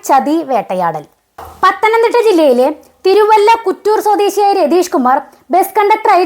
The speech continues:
ജോലി നോക്കി വരികയായിരുന്നു. ഈ രതീഷ് കുമാർ ബസ് കണ്ടക്ടറായി ജോലി നോക്കിയിരുന്ന കാലം മുതൽ എട്ട് വർഷം ഒരു പെൺകുട്ടിയെ പ്രണയിച്ചു. ഈ അടുത്ത കാലത്തെ പെൺകുട്ടി രതീഷിനെ വിവാഹം കഴിക്കാൻ താല്പര്യമില്ല എന്നറിയിച്ച് പ്രണയത്തിൽ നിന്ന് പിന്മാറി. പ്രണയിക്കുന്ന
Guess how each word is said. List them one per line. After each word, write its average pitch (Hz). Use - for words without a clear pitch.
ജോലി 320
നോക്കി 330
വരികയായിരുന്നു. 240
ഈ 339
രതീഷ് 311
കുമാർ 277
ബസ് 370
കണ്ടക്ടറായി 427
ജോലി 370
നോക്കിയിരുന്ന 403
കാലം 339
മുതൽ 233
എട്ട് 466
വർഷം 277
ഒരു 415
പെൺകുട്ടിയെ 254
പ്രണയിച്ചു. 190
ഈ -
അടുത്ത 392
കാലത്തെ 415
പെൺകുട്ടി 285
രതീഷിനെ 403
വിവാഹം 359
കഴിക്കാൻ 392
താല്പര്യമില്ല 359
എന്നറിയിച്ച് 277
പ്രണയത്തിൽ 359
നിന്ന് 254
പിന്മാറി. 269
പ്രണയിക്കുന്ന 466